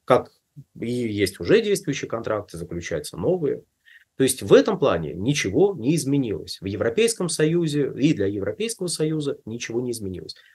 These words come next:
Надо, чтобы изменилось у нас тут, чтобы прекратили рассказывать вот эти странные истории про то, что: "А, вы знаете, а вот там, вот в Европе, они, они вот поняли, что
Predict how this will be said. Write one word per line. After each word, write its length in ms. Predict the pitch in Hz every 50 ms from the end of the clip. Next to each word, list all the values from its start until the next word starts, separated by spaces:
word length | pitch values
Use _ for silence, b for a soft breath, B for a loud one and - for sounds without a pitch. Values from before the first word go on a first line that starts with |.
| b _
Надо, 260 | - 170 247 262 247
чтобы 220 | - - - - -
изменилось 480 | 104 104 117 139 147 131 107 98 -
у 60 | - 110
нас 240 | 117 101 90 -
тут, 180 | - 220 254 247
чтобы 260 | - - - 107 104 -
прекратили 560 | - 101 - - 95 95 - - 190 202 185
рассказывать 560 | 135 90 85 - - 143 156 147 117 104 -
вот 120 | 101 -
эти 140 | 110 107 -
странные 400 | 101 - - 113 113 107 92 87
истории 320 | 87 - - 175 - - 143
про 160 | - - 98
то, 120 | - -
что: 100 | - - -
"А, 160 | 156 151 143 131 - - -
вы 100 | 98 101
знаете, 680 | - - 69 78 110 151 160 156 - - - - - 98
а 80 | 98
вот 200 | 98 107 - -
там, 360 | - - 120 170 190 196 196 170
вот 140 | 131 -
в 40 | -
Европе, 720 | 98 101 117 110 104 92 - 185 208 196 - - 131 - B B B B B B _ _ _ _ _
они, 360 | - 110 127 143 175 165 165 - _ _
они 260 | - 120 147 151 165 190
вот 240 | 160 175 170 -
поняли, 420 | - - 180 220 247 226 208 185 170
что 340 | 147 - - 175 165 165